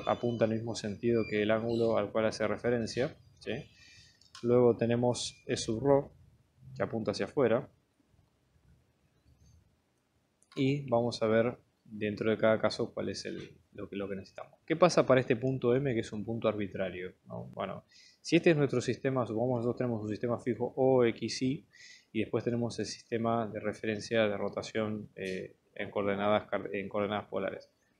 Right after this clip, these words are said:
o cilíndricas. Bueno, la velocidad de ese punto M vectorial va a estar dada por la velocidad de ese sistema,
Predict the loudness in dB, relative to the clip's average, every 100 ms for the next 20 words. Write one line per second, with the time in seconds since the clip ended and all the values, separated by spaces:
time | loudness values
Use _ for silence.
0 | -8 -6 -4 -6 -10 -12 -16 _ _ _
1 | _ _ -4 -4 -6 _ _ _ _ 4
2 | 6 8 6 6 8 8 8 2 2 2
3 | 6 6 4 -2 -6 _ _ -4 2 4
4 | 6 6 4 -4 _ -2 0 2 2 4
5 | 6 6 4 0 0 2 4 4 2 2
6 | 4 4 2 -4 -4 -2 -2 -2